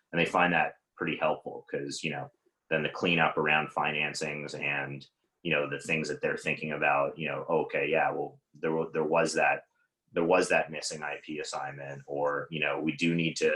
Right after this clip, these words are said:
you know, grant a couple options before this happens," um, or whatever the case may be, you, you know, they'll, they'll go through that and, uh, they'll get their cu-, you know, their customer contracts in order, et cetera.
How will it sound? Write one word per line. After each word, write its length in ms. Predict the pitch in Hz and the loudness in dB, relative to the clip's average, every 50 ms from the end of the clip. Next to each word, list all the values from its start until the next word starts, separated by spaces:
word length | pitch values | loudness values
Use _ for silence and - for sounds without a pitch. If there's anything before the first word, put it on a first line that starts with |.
| 76 76 76 - - - - _ _ | 2 0 0 -4 -8 -16 -18 _ _
you 160 | 82 85 78 | -8 -6 -6
know, 100 | 73 73 | -6 -6
grant 340 | 69 67 78 78 78 73 - | -4 -4 -2 -2 -2 -2 -4
a 20 | 71 | -2
couple 340 | - 80 78 76 73 73 | 0 0 0 2 2 2
options 480 | 71 73 76 76 73 - - 76 71 - | 2 4 4 4 2 0 -6 -10 -10 -10
before 360 | - 71 - - 78 71 73 | -10 -10 -6 -4 -2 -2 -2
this 160 | 73 73 - | -2 -4 -4
happens," 760 | - 73 71 71 71 73 73 73 73 71 69 - - - _ _ _ _ _ _ _ _ - | -4 -2 -2 -2 -2 -4 -6 -8 -8 -8 -8 -8 -8 -10 _ _ _ _ _ _ _ _ 0
um, 400 | 76 76 71 71 69 71 69 69 69 | 2 2 4 2 2 0 -2 -6 -2
or 160 | 73 76 73 73 | 0 2 2 4
whatever 320 | 76 73 73 76 76 76 | 4 2 2 2 2 0
the 100 | 73 73 | -2 -4
case 320 | - - 73 71 - - | -4 -6 -6 -6 -6 -6
may 160 | 73 71 69 69 | -6 -8 -6 -6
be, 380 | 71 76 76 73 71 69 - _ | -6 -4 -4 -4 -6 -8 -10 _
you, 140 | 71 73 73 | -10 -8 -8
you 180 | - - 80 | -6 -4 -4
know, 140 | 73 71 71 | -2 -2 -2
they'll, 220 | 73 73 73 - _ _ _ _ - | -2 -2 -4 -6 _ _ _ _ -2
they'll 180 | 80 76 73 73 | 0 0 2 2
go 160 | 76 73 76 - | 0 0 0 -2
through 140 | 80 76 | -2 0
that 280 | 71 71 69 71 - - _ - | 2 2 2 0 -2 -6 _ -6
and, 260 | 73 71 71 71 69 | -6 -6 -4 -2 0
uh, 160 | 69 69 69 69 - - _ _ _ _ _ - | 0 2 0 -2 -4 -8 _ _ _ _ _ 0
they'll 140 | 76 76 76 | 0 2 4
get 240 | - 80 78 - | 4 4 4 4
their 140 | - 82 78 | 4 0 0
cu-, 360 | - - 82 76 - 71 67 - | 0 0 0 0 0 -2 -4 -4
you 100 | - 82 | -2 -2
know, 80 | 78 76 | 0 0
their 120 | 73 71 | 0 -2
customer 440 | - - 82 - - - 80 76 - | -2 0 -2 -2 0 -2 -4 -6 -2
contracts 580 | - 76 73 71 73 - 78 73 71 - - - | 0 0 0 0 0 -2 -2 -2 -2 -4 -6 -8
in 40 | 69 | -6
order, 380 | 69 78 73 71 71 78 80 | -6 -4 -4 -4 -4 -6 -6
et 80 | - - | -6 -6
cetera. 280 | - 76 76 - - | -4 -4 -4 -4 -6